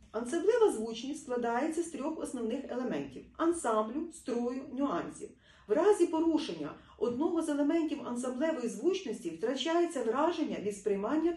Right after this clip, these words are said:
твору, його квали-, кваліфікацію і ступень готовності до концертного виконання слід саме за ансамблевою, е, з-, е, злагодженістю, чистотою інтонування і роз-, яскравістю і виразністю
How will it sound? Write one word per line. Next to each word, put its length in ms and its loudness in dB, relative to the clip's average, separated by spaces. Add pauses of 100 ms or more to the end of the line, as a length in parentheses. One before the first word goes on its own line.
твору, 440 0 (240)
його 280 0
квали-, 300 -2
кваліфікацію 720 -2
і 120 -8
ступень 380 -2
готовності 640 0 (220)
до 240 0
концертного 580 0
виконання 540 2 (140)
слід 360 0
саме 480 -2
за 160 -2
ансамблевою, 840 2 (100)
е, 40 0
з-, 200 -8
е, 320 0
злагодженістю, 760 0 (220)
чистотою 540 2
інтонування 760 0
і 100 2
роз-, 300 -4
яскравістю 600 2
і 160 -2
виразністю 520 2